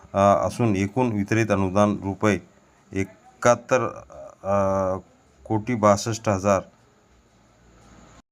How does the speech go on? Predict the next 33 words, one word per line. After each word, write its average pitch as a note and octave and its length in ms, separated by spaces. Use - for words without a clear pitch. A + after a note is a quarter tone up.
वितरित A#2+ 440
करण्यात A#2 260
आलेले G#2+ 360
अनुदान G#2 460
सन G#2+ 220
दोन G2 120
हजार G2 180
पंचवीस G2 460
या F#2+ 120
आर्थिक F2 260
वर्षात F#2+ 300
खालील G2+ 260
लेखाशीर्षाखाली F2+ 720
खर्च F2 300
करण्यात F2 300
यावे. F2 240
ले-, A#2 300
लेखाशीर्ष B2+ 500
बावीस G#2 360
झिरो G2 140
दोन A2+ 180
सर्वसाधारण G2+ 600
शिक्षण F#2+ 400
दोन G2 220
माध्यमिक F#2+ 400
शिक्षण F#2 380
एकशे G#2 260
दहा C3+ 100
माध्यमिक A2+ 480
शाळांना G#2 380
व G#2+ 80
कनिष्ठ G#2 400
मा-, F2+ 680